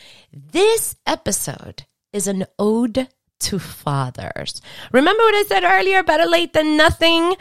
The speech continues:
I almost did not do it. And it's because there are many conflicts that I have been having with father. And we are gonna talk about some of them. And I think that the best way to tackle the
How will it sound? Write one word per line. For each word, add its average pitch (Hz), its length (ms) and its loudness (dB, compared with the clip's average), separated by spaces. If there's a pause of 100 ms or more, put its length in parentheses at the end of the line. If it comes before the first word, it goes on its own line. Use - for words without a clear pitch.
(400)
I 262 300 4
almost 262 440 2
did 226 200 -4
not 214 400 -2
do 170 220 -2
it. - 260 -12 (240)
And 208 380 -4
it's 214 260 -2
because 202 640 -4
there 208 280 -2
are 190 160 0
many 220 320 -2
conflicts - 880 -6
that 185 280 -2
I 185 280 2
have 180 280 -6
been 170 180 -6
having 175 520 -4 (380)
with 190 420 -2 (160)
father. - 800 -4 (320)
And 226 200 2
we 254 180 2
are 247 120 4
gonna 349 200 -2
talk 240 200 0
about 185 300 -4
some 180 240 -2
of 160 80 -4
them. 156 240 -2 (440)
And 226 280 2
I 220 180 2
think 294 400 -4
that 226 200 -2
the 202 120 -6 (140)
best - 360 -2
way 214 340 0
to 208 440 -4
tackle 196 760 -2 (120)
the 180 400 2